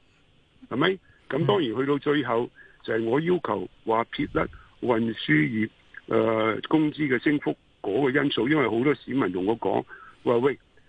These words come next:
Speaker 1: 我而家水深火熱，我交通費係完全同我個生活嗰個費用係通脹係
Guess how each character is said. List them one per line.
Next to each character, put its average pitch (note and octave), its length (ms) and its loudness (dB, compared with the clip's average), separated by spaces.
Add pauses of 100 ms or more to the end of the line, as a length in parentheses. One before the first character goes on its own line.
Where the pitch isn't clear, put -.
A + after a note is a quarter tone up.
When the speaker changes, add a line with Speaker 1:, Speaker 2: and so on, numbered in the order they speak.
(160)
Speaker 1:
我 A2 140 -4
而 C3 100 -4
家 D3+ 100 0
水 C3 220 0
深 D3+ 160 2
火 B2 160 0
熱， B2 160 -2 (160)
我 A#2+ 160 -2
交 D3+ 200 2
通 D3+ 160 0
費 A2 240 -2 (320)
係 G#2 240 -2
完 F#2 140 -6
全 F#2+ 240 -4
同 F#2 240 -2 (160)
我 B2 160 0
個 A2+ 120 0
生 C#3+ 220 0
活 G#2 120 -4 (360)
嗰 B2 120 0
個 B2 100 0 (280)
費 - 40 2
用 G#2+ 220 -2 (440)
係 G#2 380 2
通 D3 180 2
脹 A2+ 260 -2 (360)
係 G2+ 260 -4